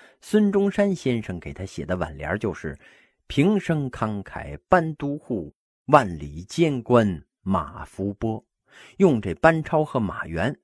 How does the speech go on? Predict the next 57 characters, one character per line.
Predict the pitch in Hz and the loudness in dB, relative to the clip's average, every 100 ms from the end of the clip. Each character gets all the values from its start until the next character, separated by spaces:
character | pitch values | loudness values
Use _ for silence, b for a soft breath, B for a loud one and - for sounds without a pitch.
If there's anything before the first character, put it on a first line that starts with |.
| _ | _
来 | 92 101 | -2 -2
比 | 101 90 71 | -2 -8 -10
喻 | 82 90 | -8 -10
蔡 | - 113 | -4 -2
锷。 | 90 127 - _ _ _ b b b b b | -2 -6 -12 _ _ _ b b b b b
这 | 160 117 | 0 0
两 | 87 78 - | -2 -6 -10
个 | - | -12
人 | 82 98 | -10 -10
可 | - 104 | -6 -4
以 | 107 71 | -4 -4
说 | - 113 98 | -4 0 0
是 | - | -2
民 | 82 80 113 139 | -8 -6 -6 -6
族 | - 85 | -8 -8
英 | 90 98 90 | -4 -4 -6
雄 | - 69 | -10 -18
啊， | - _ _ - | -18 _ _ 2
而 | 131 160 | 4 4
且 | - 82 | 0 -6
是 | - 90 | -8 -10
成 | - 127 190 | -2 0 2
功 | 226 247 240 | 2 0 2
的 | 120 | 2
民 | 85 85 | 0 -4
族 | - - | -4 -8
英 | 80 80 | -8 -10
雄。 | - - _ _ _ _ _ _ _ _ _ - | -14 -20 _ _ _ _ _ _ _ _ _ -2
咱 | 117 | 0
们 | 170 | 2
中 | 277 349 | 2 0
国 | 160 73 | -2 -6
人 | - | -10
啊， | - _ b b b | -20 _ b b b
好 | - 85 - | -12 -10 -6
像 | 143 117 | -4 -6
是 | |
同 | - 151 | -4 -4
情 | 196 185 | -2 0
弱 | 247 330 107 | 2 2 0
者， | - - _ _ b b | -4 -20 _ _ b b
这 | 135 | -2
崇 | - 196 | 0 2
拜 | 254 196 | 2 4
的 | |
英 | 180 277 277 | 2 2 0
雄 | - 151 | -2 -6
呢， | 151 b b b | -8 b b b
大 | 202 - | -4 -4
多 | 117 247 | -4 -2
数 | 233 175 | 0 -2
是 | 131 214 | -2 -4
失 | - - 381 | -4 -2 0
败 | 381 311 - | 2 0 -4
的 | 85 | -10
英 | 87 85 | -10 -10
雄。 | - | -12